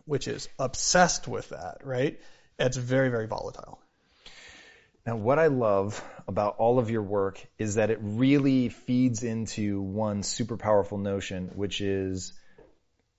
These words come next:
Speaker 2: what you said was the reason that I write about this stuff, the reason that I think this matters is it stops people from leading basically the good life. And you talk about how we've been trying to define the good life for a very long time, or an interesting life.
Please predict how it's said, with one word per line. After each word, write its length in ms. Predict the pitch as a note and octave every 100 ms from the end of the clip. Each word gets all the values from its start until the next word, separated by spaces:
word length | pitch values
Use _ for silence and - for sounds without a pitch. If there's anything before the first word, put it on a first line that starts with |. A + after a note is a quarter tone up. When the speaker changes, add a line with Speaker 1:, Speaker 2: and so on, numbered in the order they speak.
| _ _
Speaker 2:
what 220 | A2 C3+
you 160 | C#3+ C3+
said 240 | - A2+
was 160 | G#2+ F#2+
the 80 | G#2
reason 380 | G#2+ C#3+ C#3+
that 100 | B2+
I 80 | A2+
write 320 | G2+ G2+ G2+
about 240 | G2 G2 F#2+
this 120 | F#2+
stuff, 220 | - F#2
the 80 | -
reason 340 | G2+ A2 A2 G#2
that 120 | G2
I 80 | F#2
think 240 | G#2 F#2
this 180 | F#2+ G2+
matters 360 | G2 F#2+ F2+
is 140 | F#2 F#2
it 100 | -
stops 400 | - G#2+ G#2+ -
people 400 | - G#2 G#2 G2
from 340 | - G2 F#2+
leading 640 | G2+ G2+ G2 F#2+ F#2 F#2 - _ _ _
basically 680 | G#2+ A2 B2 - G2+ F#2+ F#2+ F2+
the 120 | G2+
good 280 | F2+ A#2 G2+
life. 360 | D2 D2 - _ _ _ _ -
And 360 | G#2+ G#2 G2+
you 80 | G2
talk 300 | G2 A#2 A2+
about 240 | A2 G2 F#2+
how 180 | G2 G2
we've 180 | G2+
been 140 | F#2 F#2+
trying 420 | - A2 A#2+ A#2
to 100 | A2
define 440 | F#2+ - G2 F#2+
the 60 | F#2+
good 200 | F#2 G2+
life 220 | G2 F#2
for 300 | - G2 F#2+ -
a 40 |
very 240 | F2+ G#2 G2+
long 200 | G2 F#2+
time, 260 | G2 G2
or 80 | F#2
an 120 | F2+
interesting 520 | A#2 A#2 G2 - F2+ E2+
life. 220 | E2